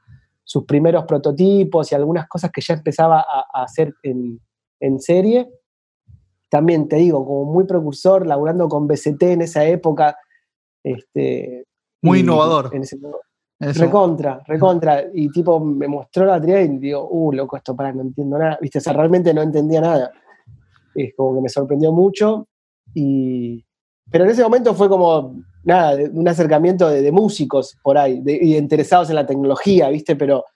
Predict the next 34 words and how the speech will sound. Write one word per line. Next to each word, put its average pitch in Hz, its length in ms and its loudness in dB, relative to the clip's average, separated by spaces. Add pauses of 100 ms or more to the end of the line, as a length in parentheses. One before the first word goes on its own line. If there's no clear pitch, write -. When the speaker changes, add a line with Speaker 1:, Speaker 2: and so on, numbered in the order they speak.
(160)
Speaker 2:
De 165 220 -4
colegas. 180 320 4
Speaker 1:
no 175 40 2
pensando 180 520 2
en 143 80 -2 (220)
Speaker 2:
No. 151 60 -10 (240)
Speaker 1:
sí, 269 200 -8
sí, 294 280 2
pero 226 140 2
ni 214 60 -2
siquiera 220 260 2
empezaba 220 360 2
a 214 60 0
trabajar 185 380 2
juntos 208 320 0
ni 175 120 -2
nada 202 260 2
en 151 60 -4
ese 147 180 -8
momento. 143 340 -10 (500)
Speaker 2:
Claro. 147 260 -4
Speaker 1:
Y 196 340 4
bueno, 240 240 4
la, 185 240 2
la 180 80 0
relación 196 640 2
s-, - 240 -12
siguió, 185 680 2 (180)
continuó, 220 800 2 (840)
y 175 300 -2
yo 214 160 0
en 214 80 2
un 214 80 0
momento, 214 800 0